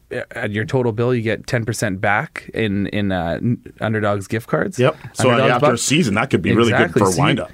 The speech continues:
Speaker 1: you, you save those and you bring 'em back all at the end or, or each time. And you guys, it's, it's a great, great deals for, uh, for any sports teams that come in.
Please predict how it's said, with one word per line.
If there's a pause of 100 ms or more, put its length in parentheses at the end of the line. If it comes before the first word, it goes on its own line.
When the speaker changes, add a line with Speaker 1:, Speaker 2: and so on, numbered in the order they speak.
Speaker 1:
you,
you
save
those
and
you
bring
'em
back
all
at
the
end
or,
or
each
time.
And
you
guys,
it's,
it's
a
great,
great
deals
for,
uh,
for
any
sports
teams
that
come
in.